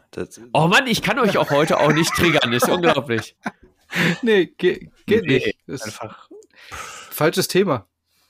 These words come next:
Speaker 2: Oh
Speaker 3: Also
Speaker 2: Mann. Und die Potties, die sitzen am, am Hörer und denken so, "Boah, jetzt geht doch mal drauf ein. Ich bin gena-, ich hab das genau erlebt, was der Fabian da grad erzählt."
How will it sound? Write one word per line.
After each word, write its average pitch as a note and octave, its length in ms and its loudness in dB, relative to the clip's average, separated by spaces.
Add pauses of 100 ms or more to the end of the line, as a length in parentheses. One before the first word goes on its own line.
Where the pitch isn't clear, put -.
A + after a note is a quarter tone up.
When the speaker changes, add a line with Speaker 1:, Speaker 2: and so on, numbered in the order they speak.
(140)
Speaker 2:
Oh A#2 60 2
Speaker 3:
Also A2+ 280 0
Speaker 2:
Mann. G2 220 0 (260)
Und D#3+ 160 4
die F3 80 4
Potties, F#3 440 0
die D#3 240 2
sitzen D#3 420 -2
am, C#3 160 -2
am C3+ 260 0
Hörer D#3 300 4
und C3+ 100 2
denken D3+ 160 0
so, B2+ 140 -2 (180)
"Boah, F3 120 4
jetzt F#3 160 -2
geht B3 160 0
doch G#3 100 2
mal F3 100 2
drauf E3 280 0
ein. C#3 280 0 (160)
Ich - 160 0
bin A#3 160 -2
gena-, G3 260 -6
ich G3+ 200 0
hab A#3 120 -2
das G3 200 -6
genau G#3+ 400 2
erlebt, E3 320 2
was D#3 120 -2
der D3+ 120 -2
Fabian C#3 300 0
da A#2+ 100 0
grad B2 180 -4
erzählt." A2+ 400 -2